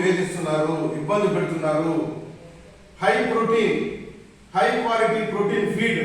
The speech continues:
పేరుతో ముప్పై ఐదు రూపాయల కేజీ కొనుగోలు చేస్తున్నారు. బయట అయితే ఇరవై ఆరు రూపాయలకే దొరుకుతుంది. హై క్వాలిటీ ప్రోటీన్ ఫీడ్ కానీ ముప్పై ఐదు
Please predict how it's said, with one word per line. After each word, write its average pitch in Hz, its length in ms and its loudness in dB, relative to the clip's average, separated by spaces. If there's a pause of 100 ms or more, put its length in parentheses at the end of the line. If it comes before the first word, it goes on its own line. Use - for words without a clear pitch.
పేరుతో 208 400 4 (1120)
ముప్పై 190 340 2 (140)
ఐదు 208 160 4
రూపాయల 226 340 4 (100)
కేజీ 196 280 4
కొనుగోలు 190 520 0
చేస్తున్నారు. 165 380 -2 (120)
బయట 202 180 0
అయితే 202 320 0
ఇరవై 196 280 0
ఆరు 185 160 4
రూపాయలకే 196 340 0
దొరుకుతుంది. 170 560 -2 (760)
హై 190 140 2 (140)
క్వాలిటీ 208 460 2
ప్రోటీన్ 196 380 0
ఫీడ్ 180 300 0 (460)
కానీ 180 280 -2 (540)
ముప్పై 175 320 -2
ఐదు 170 160 2